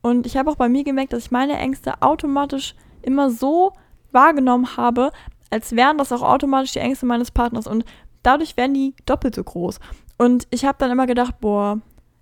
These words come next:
schafft der das? Schaff ich das? Oh mein Gott.“ Und ich finde so, das ist schon etwas, was man wahrscheinlich dann doch mehr bespricht.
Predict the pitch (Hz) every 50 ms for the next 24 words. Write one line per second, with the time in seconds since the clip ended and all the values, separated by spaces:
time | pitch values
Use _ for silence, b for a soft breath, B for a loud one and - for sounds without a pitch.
0 | _ _ - - - 262 254 247 - - 220 220 214 214 214 226 226 - - -
1 | - - - - - 247 226 - - 294 262 - - 262 240 240 240 240 240 -
2 | - - - 240 226 247 269 277 294 302 311 302 - - _ - 247 247 247 B
3 | B B B B B - _ _ _ _ - 262 233 - 269 330 359 370 359 339
4 | 285 285 277 277 294 294 285 - 233 - 240 233 - 294 294 - - - 269 294
5 | 330 349 339 - - 254 - - 285 294 - - 277 269 - 269 269 262 262 262
6 | 247 - 262 254 269 285 - - 254 254 262 269 - - 277 269 269 269 277 269
7 | - - - 381 - - - -